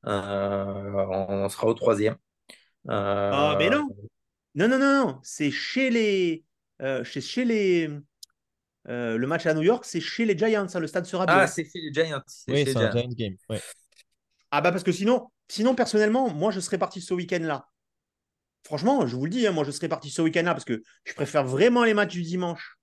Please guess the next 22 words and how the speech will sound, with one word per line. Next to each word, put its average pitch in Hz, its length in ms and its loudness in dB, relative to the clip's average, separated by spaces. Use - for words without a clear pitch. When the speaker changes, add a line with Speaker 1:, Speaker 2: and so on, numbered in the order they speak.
Speaker 2:
euh, 107 80 -12
par 131 140 -4
rapport 131 260 0
au 135 80 2
match 139 260 -2
du 117 200 -14
samedi, 143 420 -2
parce 123 160 -2
que 143 80 -2
le 135 100 2
dimanche, 143 440 -2
euh, 120 80 2
on 120 80 0
peut 127 100 -6
faire 131 180 -6
un 131 60 -2
tailgate 139 460 2
et 117 60 -4
le 113 100 -2
soir, 147 320 -2
t'es 127 100 -8
pas, 127 480 0